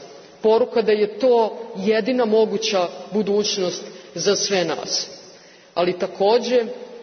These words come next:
da ćemo u svakom trenutku, kao što smo već pokazali,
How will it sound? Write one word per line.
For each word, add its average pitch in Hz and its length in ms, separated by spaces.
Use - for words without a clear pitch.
da 180 60
ćemo 170 280
u 170 60
svakom 220 500
trenutku, 220 680
kao 208 180
što 208 140
smo 208 160
već 196 220
pokazali, 185 680